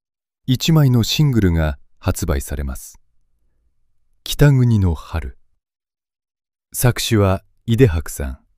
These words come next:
作曲は師匠の遠藤実さんでした。白樺、青空、南風。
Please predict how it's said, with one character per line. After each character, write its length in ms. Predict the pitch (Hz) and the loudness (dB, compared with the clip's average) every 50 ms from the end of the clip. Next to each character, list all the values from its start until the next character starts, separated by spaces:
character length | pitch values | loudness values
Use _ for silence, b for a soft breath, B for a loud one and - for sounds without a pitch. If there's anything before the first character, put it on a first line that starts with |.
| _ _ _ _ _ _ _ _ _ _ _ _ | _ _ _ _ _ _ _ _ _ _ _ _
作 240 | - - - 123 - | -4 0 0 0 0
曲 260 | - 139 120 - 123 117 | 0 -4 -2 0 2 2
は 200 | 113 113 101 - - _ _ _ _ _ _ _ _ | 2 2 0 -4 -12 _ _ _ _ _ _ _ _
師 220 | - - - 165 | -10 -4 -4 -2
匠 240 | - - 139 120 104 | 0 2 0 2 2
の 240 | 95 92 87 92 _ _ _ _ _ _ - | 2 0 -2 -2 _ _ _ _ _ _ 0
遠 220 | 110 123 143 143 | 2 2 2 4
藤 220 | 127 127 123 120 | 4 4 4 4
実 320 | 110 98 95 107 117 110 104 | 2 2 2 0 0 -2 -4
さ 160 | - - 73 | -6 -6 -8
ん 60 | 67 64 | -8 -8
で 100 | 62 - | -10 -12
し 100 | - - | -12 -12
た。 220 | - - - _ _ _ _ _ _ _ _ _ _ _ _ _ _ _ _ _ _ _ _ _ _ _ _ _ _ _ - | -14 -14 -14 _ _ _ _ _ _ _ _ _ _ _ _ _ _ _ _ _ _ _ _ _ _ _ _ _ _ _ -16
白 320 | - - - 117 107 104 95 | -10 -4 -2 0 0 0 0
樺、 420 | - 87 73 65 69 67 65 - _ _ _ _ _ _ _ _ - | 0 -4 -4 -4 -6 -8 -10 -12 _ _ _ _ _ _ _ _ -2
青 240 | 98 98 101 104 95 | 0 0 0 0 -2
空、 400 | 82 85 - - 65 60 - _ _ _ _ _ _ _ _ _ _ - | -2 -4 -6 -6 -8 -12 -14 _ _ _ _ _ _ _ _ _ _ -4
南 380 | 110 104 101 107 107 104 98 - | 0 0 2 2 0 0 -2 -6
風。 400 | - - - - - 65 - | -8 -10 -12 -12 -14 -16 -16